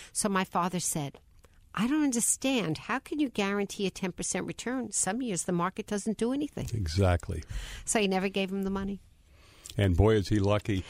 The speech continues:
Speaker 2: And that's
Speaker 1: Yeah,
Speaker 2: what, one of
Speaker 1: but
Speaker 2: the biggest red flags is
Speaker 1: Of
Speaker 2: Bernie,
Speaker 1: course.
Speaker 2: Bernie literally told you on January one, "Your benchmark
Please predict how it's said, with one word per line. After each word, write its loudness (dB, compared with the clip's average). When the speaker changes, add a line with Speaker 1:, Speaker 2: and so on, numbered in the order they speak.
Speaker 2:
And 6
that's 10
Speaker 1:
Yeah, 8
Speaker 2:
what, 0
one 6
of 4
Speaker 1:
but 6
Speaker 2:
the 0
biggest 4
red 4
flags 2
is 4
Speaker 1:
Of 8
Speaker 2:
Bernie, 10
Speaker 1:
course. 6
Speaker 2:
Bernie 6
literally 6
told 6
you 6
on 4
January 6
one, 4
"Your 8
benchmark 4